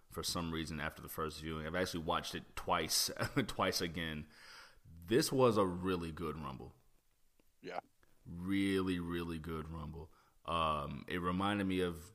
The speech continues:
Speaker 1: how star-studded, like, they've got a lot of talent. 'Cause we're sitting there on the couch, like, "Oh, man, I wouldn't. I love to see Cody Rhodes, Finn Balor.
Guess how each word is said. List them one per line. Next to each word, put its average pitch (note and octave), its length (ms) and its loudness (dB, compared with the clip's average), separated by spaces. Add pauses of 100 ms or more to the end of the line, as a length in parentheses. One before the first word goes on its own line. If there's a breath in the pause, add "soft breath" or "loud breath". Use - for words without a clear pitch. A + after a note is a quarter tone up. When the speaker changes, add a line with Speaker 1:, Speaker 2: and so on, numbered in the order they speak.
(440)
Speaker 1:
how F2+ 260 0
star-studded, E2+ 920 0
like, D2+ 200 -4
they've F2+ 160 2
got E2+ 140 -2
a D2+ 60 -4
lot D#2 360 -4
of D#2 100 -6
talent. D#2+ 440 -4 (460 loud breath)
'Cause F#2+ 140 -2
we're C3 140 6
sitting B2 260 4
there G#2 80 6
on F#2+ 60 4
the F2+ 80 2
couch, B2+ 520 2 (140)
like, E2 360 0 (120)
"Oh, B2+ 240 8
man, C3+ 260 2
I C3 60 4
wouldn't. B2 320 2 (360 loud breath)
I D3+ 120 6
love F3 260 6
to C3+ 60 4
see A2 220 4
Cody G#2+ 300 2
Rhodes, G2+ 360 4
Finn F#2+ 280 2
Balor. E2+ 420 -2